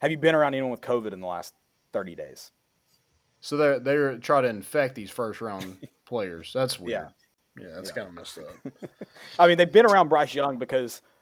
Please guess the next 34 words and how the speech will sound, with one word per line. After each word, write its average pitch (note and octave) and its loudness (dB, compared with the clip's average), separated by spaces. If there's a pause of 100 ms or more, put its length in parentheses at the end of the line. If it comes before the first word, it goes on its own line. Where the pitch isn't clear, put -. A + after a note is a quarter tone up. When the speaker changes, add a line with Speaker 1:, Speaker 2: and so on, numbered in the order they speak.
(120)
Speaker 1:
their, D3+ 2 (100)
their D3 0
school B2 -6
is G#2+ -6
only A2+ -6
two A#2+ -8
hours G2+ -2
away G2 -6
from - -20
Tuscaloosa. F#2 -16 (1120)
Speaker 2:
<laughs> F#3 4
Yeah, F3 4 (580)
they're C#3+ 8
in F3 10
the E3 10
general C#3 6
vicinity A#2 -2
<laughs> - -4 (220)
Speaker 1:
Yeah. A3 10
Speaker 2:
of G#3 6
eleven E3+ 6
Speaker 1:
Trent, E3+ 0
Trent E3 4
Speaker 2:
players. D#3+ 2
Speaker 1:
Dilfer B2+ 0 (100)
has A#2+ -4
driven C3+ -4
through B2 -8
Tuscaloosa A#2 -6
while G#2+ 0
Bryce G#2+ 0
Young G#2 -6
was F2 -14
there. D2+ -12